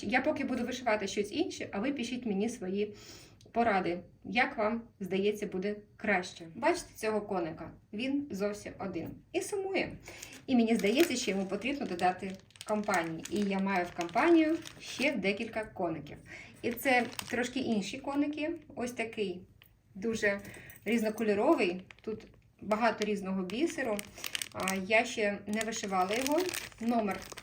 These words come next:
де тут написано номер? Ось написано номер цього коника. І треба його довишивати до комплекту.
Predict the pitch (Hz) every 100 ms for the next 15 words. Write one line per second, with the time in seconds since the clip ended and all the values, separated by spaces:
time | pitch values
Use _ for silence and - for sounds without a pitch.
0 | - - 208 208 185 185 185 185 - 175
1 | 170 - - 196 - 180 190 - 170 185
2 | 202 190 226 - - - - - - -
3 | 302 285 285 294 285 285 277 285 - -
4 | - - - 349 - 262 254 214 214 254
5 | - 202 233 233 - 190 170 170 180 180
6 | - - - - _ - 190 - - 196
7 | 196 254 285 - - - - _ _ -
8 | - 220 214 170 - -